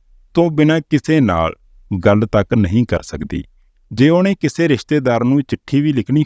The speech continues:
ਹੋਵੇ ਤਾਂ ਕਿਲੇ ਦੇ ਹਾਕਮ ਨੂੰ ਵਿਖਾ ਕੇ ਭੇਜੇ। ਇੱਥੋਂ ਤੱਕ ਸੁਣਿਆ ਜਾਂਦਾ ਹੈ ਕਿ ਮਹਾਰਾਣੀ ਨੂੰ ਭੋਜਨ ਵੀ ਉਹਦੀ ਮਰਜ਼ੀ ਦਾ ਨਹੀਂ ਸੀ ਦਿੱਤਾ ਜਾਂਦਾ। ਉਹਦੀ ਕੈਦ ਚੋਰਾਂ ਤੇ ਡਾਕੂਆਂ ਨਾਲੋਂ ਵੀ ਸਖਤ ਸੀ।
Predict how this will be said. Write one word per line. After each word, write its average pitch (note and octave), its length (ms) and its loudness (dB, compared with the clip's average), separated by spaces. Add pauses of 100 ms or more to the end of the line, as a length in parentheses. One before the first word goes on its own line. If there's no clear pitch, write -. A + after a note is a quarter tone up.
ਹੋਵੇ E2+ 280 -2 (360)
ਤਾਂ E3+ 140 2 (100)
ਕਿਲੇ A2 240 2
ਦੇ C3 220 2
ਹਾਕਮ G2 400 -2
ਨੂੰ B2 200 2
ਵਿਖਾ F2 300 -4
ਕੇ - 260 -10
ਭੇਜੇ। E2 380 -4 (480)
ਇੱਥੋਂ F#3 220 0
ਤੱਕ E3 260 -2
ਸੁਣਿਆ B2+ 320 0
ਜਾਂਦਾ A#2 400 0
ਹੈ A#2+ 220 0
ਕਿ E3+ 160 -2
ਮਹਾਰਾਣੀ G#2+ 560 2
ਨੂੰ B2+ 180 -2 (120)
ਭੋਜਨ G2 380 2
ਵੀ G#2+ 160 2
ਉਹਦੀ A2 220 2
ਮਰਜ਼ੀ F#2 400 0
ਦਾ G2 140 2
ਨਹੀਂ E2+ 340 0
ਸੀ A2+ 140 -2
ਦਿੱਤਾ F#2+ 360 -4
ਜਾਂਦਾ। D#2 400 -4 (480)
ਉਹਦੀ E3 340 2
ਕੈਦ B2+ 300 2
ਚੋਰਾਂ A2 540 0
ਤੇ E3 100 2
ਡਾਕੂਆਂ A2 500 0
ਨਾਲੋਂ F2+ 320 0
ਵੀ A2+ 160 -6
ਸਖਤ - 420 -8
ਸੀ। - 280 -10